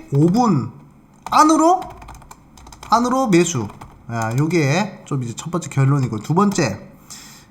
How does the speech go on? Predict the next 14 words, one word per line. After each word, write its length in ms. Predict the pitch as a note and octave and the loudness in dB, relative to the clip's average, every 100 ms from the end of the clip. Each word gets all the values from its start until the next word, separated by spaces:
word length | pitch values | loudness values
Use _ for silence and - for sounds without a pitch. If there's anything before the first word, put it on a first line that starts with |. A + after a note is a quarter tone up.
| - | -2
갭 200 | F3+ C4 | 2 2
상승 400 | - C4 B3+ A#3+ | 2 2 2 0
중요합니다. 680 | - D3 C#3 C3 A2+ A2+ C#3 | 0 2 2 0 0 -2 -2
일 180 | A3+ A3+ | -2 0
분 160 | A#3+ | 0
봉상, 520 | G#3+ D3 C#3 B2 F#2+ - - - | 0 0 2 0 -2 -10 -12 -4
일 140 | G3+ | -2
분 180 | G3+ G#3 | 0 0
봉상 420 | F3+ E3 F3+ G#3 - - - - | 0 2 0 0 -6 -18 -20 -4
갭 220 | F3 G3 | 0 0
상승, 580 | - G3+ G3 - A#2+ F#2+ - - - - - | 2 4 4 2 -2 -4 -10 -20 -20 -18 -8
예, 40 | |
하고 840 | A2 G#2+ G2+ G3 G3 A3+ B3 B3 - - | -6 -6 -2 -2 0 0 0 -4 -16 -20
중요, 580 | - C#3 D3+ B2 C3+ | -2 0 2 0 0